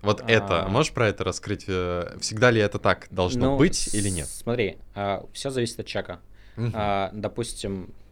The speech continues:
Speaker 2: всегда нужно смазывать человека. На чек там за десять, до, до десяти, наверное, до там десяти тысяч, но всё в зависимости от целевой аудитории,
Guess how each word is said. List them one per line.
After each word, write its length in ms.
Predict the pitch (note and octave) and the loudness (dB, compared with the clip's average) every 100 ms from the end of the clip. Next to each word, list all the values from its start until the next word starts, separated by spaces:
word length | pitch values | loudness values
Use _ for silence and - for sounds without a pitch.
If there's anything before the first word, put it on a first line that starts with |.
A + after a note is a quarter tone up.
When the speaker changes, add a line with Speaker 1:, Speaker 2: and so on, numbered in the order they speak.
| - | -12
Speaker 2:
всегда 400 | - A2 C3+ C3 | -8 0 2 2
нужно 500 | A#2+ A#2+ A2+ G2 - | 2 2 0 -2 -4
смазывать 460 | - - A#2+ A#2 G2+ | -6 0 2 2 0
человека. 500 | - G2+ F#2+ F#2 F2+ - - - - | -2 0 -2 -4 -14 -14 -2 -2 -2
На 500 | G#2 A2 A2 G#2+ G2+ | -2 0 0 0 0
чек 280 | G2 - A2+ | -2 -4 -4
там 140 | G#2+ F#2+ | -4 -6
за 140 | G2+ | -4
десять, 280 | G#2 G#2 - | -4 -4 -6
до, 260 | A2+ A#2+ A#2 | 0 4 4
до 260 | G#2+ A#2+ | 2 0
десяти, 400 | A#2 A2 - - | 0 -2 -6 -2
наверное, 380 | A2 A2 G2+ G2+ | 0 2 0 -4
до 180 | G2+ G#2 | -2 -2
там 180 | - F#2+ | -4 -8
десяти 280 | G2 - | -8 -10
тысяч, 180 | G#2 D3+ | -10 -8
но 60 | A2 | -6
всё 140 | - | -4
в 20 | |
зависимости 440 | G2+ G2 - G2 - | -4 -4 -6 -10 -8
от 100 | F#2+ | -8
целевой 260 | - G#2 G2+ | -6 -2 -2
аудитории, 340 | G2+ G#2 F2+ | -2 -2 -4